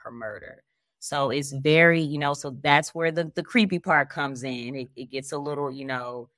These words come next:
so it's basically in the book, she's going between real life and the dream world. And then there's, like, hallucinations that we get to see, um, some flashbacks that we get to experience that give you, like, a lot of thrill and,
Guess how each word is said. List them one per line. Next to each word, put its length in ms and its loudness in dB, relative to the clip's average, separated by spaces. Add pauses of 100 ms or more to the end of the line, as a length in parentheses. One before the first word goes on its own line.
(200)
so 220 2
it's 300 -4
basically 500 2
in 80 -2
the 60 -4
book, 200 -6
she's 220 -10
going 320 -8
between 640 -10
real 340 -4
life 440 2
and 180 -10
the 60 -12
dream 420 -12
world. 460 -10
And 120 -14
then 120 -10
there's, 260 -10
like, 260 -18
hallucinations 920 0
that 160 -4
we 80 -8
get 180 -14
to 80 -10
see, 560 -12 (380)
um, 180 -6
some 240 -8 (100)
flashbacks 680 -2
that 140 -6
we 80 -10
get 140 -12
to 60 -10
experience 800 -10
that 240 -10
give 220 -6
you, 220 -12
like, 200 -2
a 80 -4
lot 240 -2
of 160 -6
thrill 640 -8
and, 260 -14